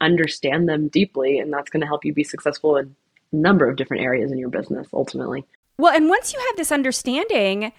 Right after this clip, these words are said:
Speaker 2: that goes straight back to your marketing too, because now you can tell stories. You can talk about these cases. You can talk about it in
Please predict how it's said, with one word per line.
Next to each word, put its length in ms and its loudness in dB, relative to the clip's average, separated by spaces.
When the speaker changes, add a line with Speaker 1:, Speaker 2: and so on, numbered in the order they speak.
Speaker 2:
that 300 0
goes 320 0
straight 340 -2
back 220 -2
to 100 -6
your 80 -4
marketing 420 -4
too, 200 -2
because 200 -6
now 140 2
you 160 4
can 180 -2
tell 240 -4
stories. 640 0
You 80 -2
can 160 -2
talk 300 -2
about 240 0
these 180 -6
cases. 480 -6
You 80 -6
can 160 -2
talk 240 -2
about 200 2
it 160 2
in 340 -2